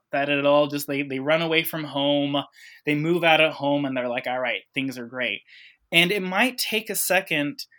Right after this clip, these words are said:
to kind of work that all out. So that's kind of how I see attachment play out in adult relationships when I'm working with kids,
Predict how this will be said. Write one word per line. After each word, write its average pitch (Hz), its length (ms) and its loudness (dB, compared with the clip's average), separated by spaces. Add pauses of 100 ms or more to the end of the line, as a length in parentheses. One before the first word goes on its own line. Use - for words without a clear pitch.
(540)
to 165 60 -6
kind 175 380 0
of 151 160 -2
work 160 300 0
that 143 200 4
all 123 220 0
out. 95 300 -6 (920)
So 190 140 0
that's 214 220 4
kind 294 340 0
of 285 80 -4
how 202 640 0
I 170 160 0
see 180 920 -2 (1400)
attachment 180 720 -2
play 156 340 -2
out 151 240 2
in 147 80 -2
adult 139 340 -4
relationships 139 840 -4
when 151 80 -6
I'm 143 140 -2
working 143 320 -6
with 131 160 -10
kids, 131 420 -8